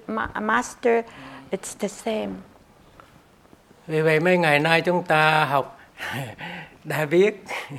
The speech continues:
Speaker 2: <laughs> đã có một sự biết đó thôi, không gì hết á.
Speaker 1: So in these past few days, when you come here, all what we do is in order to, to understand this knowing, to have this knowing.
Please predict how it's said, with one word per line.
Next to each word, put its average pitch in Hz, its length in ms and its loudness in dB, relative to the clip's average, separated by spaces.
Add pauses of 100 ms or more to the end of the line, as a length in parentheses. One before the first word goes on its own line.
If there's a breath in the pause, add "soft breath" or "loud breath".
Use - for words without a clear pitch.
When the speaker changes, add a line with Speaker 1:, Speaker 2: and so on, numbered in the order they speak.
(100)
Speaker 2:
<laughs> - 460 -20
đã 160 200 0 (460 loud breath)
có 185 140 4
một 175 160 -2
sự 147 200 -2
biết 190 260 2
đó 185 140 0
thôi, 165 260 2
không 151 240 -2
gì 123 120 -6
hết 143 160 -10
á. 143 140 -12 (600 loud breath)
Speaker 1:
So 254 460 0 (240 loud breath)
in 247 200 -2
these 262 320 -2
past 302 260 -2 (160)
few 254 220 -2
days, 233 460 0
when 240 360 -2
you 240 120 -4
come 240 280 -4
here, 247 340 0 (420 loud breath)
all 247 360 4
what 262 240 2
we 233 200 -4
do 233 220 2
is 214 260 -2 (340 soft breath)
in 214 180 -6
order 214 600 0 (120)
to, 220 60 -4 (420)
to 220 160 2
understand 240 840 0
this 277 200 -4
knowing, 226 540 0 (100)
to 226 100 0
have 226 420 -2
this 262 220 -6
knowing. 220 500 -4